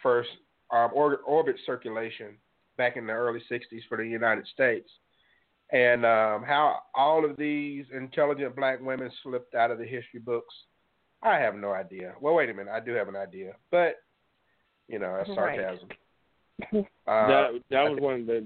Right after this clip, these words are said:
Speaker 3: that was one of the best movies I've seen in a long time. And, um,
Speaker 1: And it just makes you
Speaker 3: you know,
Speaker 1: wonder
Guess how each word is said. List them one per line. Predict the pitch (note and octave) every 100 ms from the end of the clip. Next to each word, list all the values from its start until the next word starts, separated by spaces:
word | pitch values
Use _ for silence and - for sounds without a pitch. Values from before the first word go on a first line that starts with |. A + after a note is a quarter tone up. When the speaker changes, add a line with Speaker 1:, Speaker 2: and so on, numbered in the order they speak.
| G#2+ A#2
Speaker 3:
that | C3
was | A#2+
one | B2+ A2+
of |
the | G2+
best | A#2 -
movies | A#2 G#2+
I've | G#2 -
seen | G#2
in | F#2+
a | F#2 G2
long | G#2 G#2+ G#2+ G2+
time. | G#2 G#2 G#2 _ _ _ _
And, | A2 A2 G#2+
um, | G#2+ G2+ G2
Speaker 1:
And | F#3
it | A#3+
just | C4+ A#3+
makes | B3 B3 B2
you |
Speaker 3:
you | A2+
know, | A2
Speaker 1:
wonder | G3 G#3 F#3 D3+ C#3+